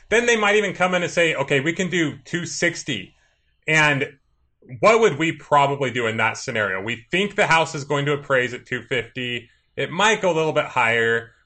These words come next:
We've got a conventional offer at two sixty, not asking closing costs. F H A two seventy-five, asking four percent closing costs.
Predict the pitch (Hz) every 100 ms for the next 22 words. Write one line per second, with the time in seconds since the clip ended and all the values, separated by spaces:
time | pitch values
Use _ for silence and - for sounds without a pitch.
0 | - 127 113 196 185 160 131 175 196 208
1 | 190 147 151 147 143 135 185 190 - 147
2 | - 143 139 175 180 170 170 143 135 131
3 | 127 - 135 190 - - _ - 175 175
4 | 190 185 170 151 151 180 - 180 170 147
5 | 151 147 139 139 165 - 147 135 170 180
6 | 165 139 139 - 143 131 127 - 135 -